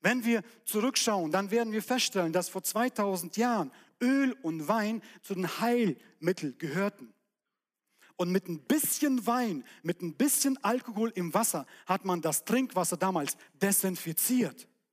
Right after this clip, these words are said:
Mehr ist das nicht. Es ist gar kein Freischein, Alkohol zu trinken. Überhaupt nicht. Es ist nur eine Anweisung zu einer nüchterne, gottgeleitete Handlung.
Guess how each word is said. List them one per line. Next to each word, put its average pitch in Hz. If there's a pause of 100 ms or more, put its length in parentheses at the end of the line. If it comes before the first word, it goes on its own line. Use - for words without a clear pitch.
(480)
Mehr 147
ist 233
das 247
nicht. 147 (440)
Es 240
ist 262
gar 294
kein 262
Freischein, 247
Alkohol 262
zu 202
trinken. 190 (140)
Überhaupt 254
nicht. 285 (1200)
Es 170
ist 185
nur 233
eine 214
Anweisung 185 (180)
zu -
einer 156 (360)
nüchterne, 208 (200)
gottgeleitete 156
Handlung. 254